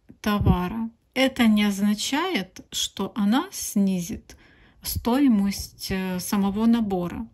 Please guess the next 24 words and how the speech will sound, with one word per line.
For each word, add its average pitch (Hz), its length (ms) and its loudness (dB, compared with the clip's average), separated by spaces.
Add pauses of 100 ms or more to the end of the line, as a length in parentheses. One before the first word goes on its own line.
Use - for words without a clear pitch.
(540)
Но 220 100 6
себестоимость 226 1200 2 (300)
ко-, - 240 -8
э, 208 160 0
бизнес 180 600 0 (100)
всегда, 196 880 -2 (460)
всегда. 214 520 -2
Почему 277 340 8
у 339 40 -2
вас, 254 320 -2
э, 196 220 -2
куча 226 300 -6
пальмового 180 680 -2
масла 185 760 -2 (160)
практически - 580 -8
в 202 80 -8
каждом, 196 600 -4 (440)
э, 185 300 -2
продукте? 185 720 6 (1300)
Мне 214 280 4
надо 427 260 0
вам 185 180 0
объяснять, 175 520 -4
почему? 190 600 -4